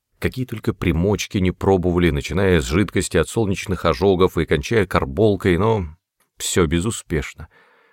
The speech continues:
Она страдала так мучительно, что делала даже специальную новену об исцелении. Через неделю отец Чисхолм, увидев, как она трет своей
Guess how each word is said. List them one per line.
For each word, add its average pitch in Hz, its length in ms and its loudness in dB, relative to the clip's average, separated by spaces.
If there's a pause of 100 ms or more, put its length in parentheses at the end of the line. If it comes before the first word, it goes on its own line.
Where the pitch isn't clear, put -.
(260)
Она - 260 -4
страдала 101 540 2
так - 220 -4
мучительно, 95 800 0
что 69 240 -6
делала 95 420 4
даже 87 260 4
специальную 95 600 -2
новену 80 480 2
об 76 140 -4
исцелении. 65 720 -4 (960)
Через 120 320 -2
неделю 90 440 4
отец 82 280 -2
Чисхолм, 95 800 -2
увидев, 90 460 0
как - 200 -6
она 92 180 -4
трет 92 460 2
своей 87 340 -4